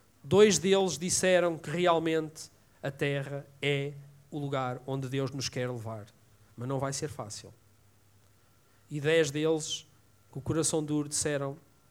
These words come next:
"Pá, isto não é, não é nada do que nós pensávamos. Não é nada do que estávamos à espera." Não é,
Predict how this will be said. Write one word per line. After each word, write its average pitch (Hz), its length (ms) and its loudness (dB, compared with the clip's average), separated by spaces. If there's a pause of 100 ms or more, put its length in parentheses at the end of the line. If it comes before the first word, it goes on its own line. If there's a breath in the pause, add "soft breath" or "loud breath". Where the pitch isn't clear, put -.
(880)
"Pá, 117 180 -6 (520)
isto - 260 -8
não 120 160 -4
é, 120 280 -8 (1080 soft breath)
não 147 160 0
é 139 60 0
nada 135 340 -2
do 127 100 -8
que - 100 -12
nós 127 140 -4
pensávamos. 113 840 -8 (520)
Não 151 120 -2
é 147 80 0
nada 143 300 -2
do 135 100 -10
que 139 60 -12
estávamos 123 400 -6
à 120 60 -4
espera." 117 460 -10 (480 soft breath)
Não 151 180 0
é, 151 280 2